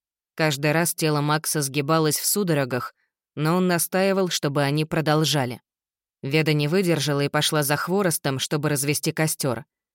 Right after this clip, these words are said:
а зависть отправили за ней присмотреть. Что делать с демоницей, никто не понимал.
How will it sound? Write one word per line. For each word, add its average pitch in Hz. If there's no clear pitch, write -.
а 151
зависть 208
отправили 208
за 147
ней 151
присмотреть. 151
Что -
делать 202
с 139
демоницей, 156
никто 160
не 151
понимал. 127